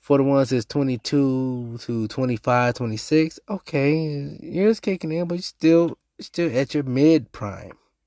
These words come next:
Do your thing. You can still attract the most of the baddest. Da, da, da.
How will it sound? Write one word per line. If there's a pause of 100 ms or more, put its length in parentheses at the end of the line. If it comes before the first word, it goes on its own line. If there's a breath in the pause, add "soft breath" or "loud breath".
(1500)
Do
your
thing. (1300)
You
can
still
attract
the
most
of
the
baddest. (2500)
Da,
da,
da.